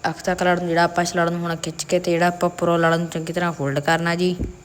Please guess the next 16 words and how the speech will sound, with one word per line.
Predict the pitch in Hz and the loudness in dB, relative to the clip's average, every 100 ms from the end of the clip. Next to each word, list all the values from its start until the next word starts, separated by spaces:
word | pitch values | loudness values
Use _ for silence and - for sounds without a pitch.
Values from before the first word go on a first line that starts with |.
| - - - - - - - - - - - - - - - - - - | -20 -20 -20 -20 -20 -20 -20 -18 -18 -20 -20 -20 -20 -20 -20 -20 -20 -10
ਤੇ | 165 | -6
ਜਿਹੜੇ | 165 175 190 | 0 4 6
ਵੀਰਾਂ | 180 | 4
ਨੂੰ | 175 | -2
ਸਾਡੀ | 180 170 165 | -4 -4 -2
ਵੀਡੀਓ | 165 165 180 | -2 0 0
ਵਧੀਆ | 160 160 180 | 0 0 0
ਲੱਗਦੀ | 180 165 165 | 0 -2 -4
ਹੈ | |
ਤਾਂ | 165 170 | -4 -2
like, | 160 170 | 0 -2
ਸ਼ੇਅਰ, | 175 180 175 | -2 0 0
ਕੁਮੈਂਟ | 170 170 165 - | -2 -4 -4 -2
ਜ਼ਰੂਰ | 165 156 147 147 | -2 -2 -4 -6
ਕਰਿਆ | 160 175 170 | 2 4 4
ਕਰੋ। | - 170 | 4 4